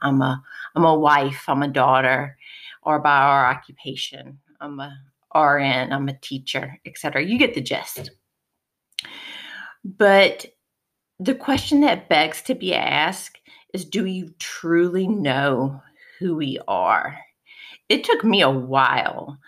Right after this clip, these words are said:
to find out who I truly was. And I remember those incredibly, incredibly awkward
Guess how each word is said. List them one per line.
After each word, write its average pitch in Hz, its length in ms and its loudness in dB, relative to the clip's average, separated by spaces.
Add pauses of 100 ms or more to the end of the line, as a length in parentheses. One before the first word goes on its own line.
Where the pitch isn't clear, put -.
(240)
to 214 80 -6
find 151 380 0
out - 160 -4
who 139 260 -8
I 139 220 -2
truly 139 340 -8
was. - 540 -12 (920)
And 247 100 2
I 262 60 4
remember 247 540 0
those 190 260 -4
incredibly, 175 1500 0
incredibly 147 840 -8 (680)
awkward 165 600 2